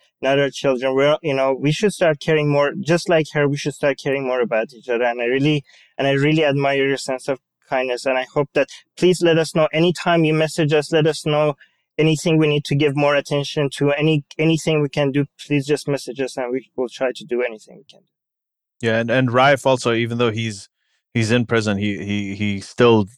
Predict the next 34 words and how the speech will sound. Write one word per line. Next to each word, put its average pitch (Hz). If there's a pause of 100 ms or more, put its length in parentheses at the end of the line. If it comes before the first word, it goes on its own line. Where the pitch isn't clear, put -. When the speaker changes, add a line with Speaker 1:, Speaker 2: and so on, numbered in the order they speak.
Speaker 2:
you 98
know, 95
he's, 107
he's 98
always 113
looking 107
out 98
for -
other 101
people 107
who -
are 98
in -
the -
same 143
situation, 104
and 95 (560)
he's 98
not 104
just 98
thinking 95
about 92
himself. 90
I 101
think 101
that's, 101
that's -
one 101
of 92
the 92
most 95
amazing 95
things 90
about, 90